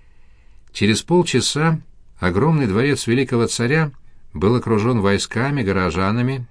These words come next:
и моряками. Митридат, невольно оказавшийся пленником в своем доме, услышал нестройные голоса.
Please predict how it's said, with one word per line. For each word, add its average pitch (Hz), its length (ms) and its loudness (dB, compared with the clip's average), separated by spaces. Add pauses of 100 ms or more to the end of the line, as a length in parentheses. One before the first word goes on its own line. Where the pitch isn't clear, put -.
и 98 120 -4
моряками. 131 680 -2 (1040)
Митридат, 151 600 0 (300)
невольно 120 440 -2
оказавшийся 107 760 -2
пленником 107 720 0
в - 40 -6
своем 95 360 0
доме, 123 400 0 (380)
услышал 92 560 0
нестройные 113 640 0
голоса. 147 540 0